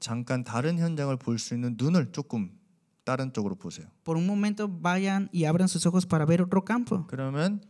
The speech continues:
Speaker 1: "아, 여기도 하나님의 계획이 있었구나."
Speaker 2: En-, entonces podrán ve-, ver y decir, "Ah, aquí también está el plan de Dios."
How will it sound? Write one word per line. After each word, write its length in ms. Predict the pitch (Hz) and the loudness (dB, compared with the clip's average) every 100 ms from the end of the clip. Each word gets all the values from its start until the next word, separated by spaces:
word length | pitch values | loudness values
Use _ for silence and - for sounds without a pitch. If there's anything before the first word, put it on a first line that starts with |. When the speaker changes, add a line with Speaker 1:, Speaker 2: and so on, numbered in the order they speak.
| - | -14
Speaker 1:
"아, 640 | 85 90 110 135 90 85 - _ | -6 -4 -2 -2 -4 -8 -20 _
여기도 580 | 95 95 104 107 175 190 - | -6 -4 -2 0 0 0 -6
하나님의 720 | _ 131 120 104 95 117 185 190 | _ -6 -4 -2 -2 -4 -6 -10
계획이 320 | - 90 98 | -8 -8 -6
있었구나." 640 | 101 - - 90 85 82 82 | -8 -8 -12 -12 -8 -6 -4
Speaker 2:
En-, 160 | 156 151 _ - | -4 -4 _ -4
entonces 440 | 156 151 165 180 | 0 2 2 2
podrán 340 | 180 151 160 | 4 4 4
ve-, 180 | 160 147 147 151 | 2 0 -2 -2
ver 300 | 151 180 214 | 2 4 4
y 80 | |
decir, 280 | 180 151 170 156 | 0 0 -2 0
"Ah, 220 | 160 190 | 0 2
aquí 200 | 180 160 | 0 -2
también 360 | - 160 151 | 0 0 0
está 160 | 170 170 | 0 0
el 40 | 165 | 0
plan 220 | 143 143 | 0 0
de 120 | 156 | 0
Dios." 380 | 185 247 208 | 0 0 0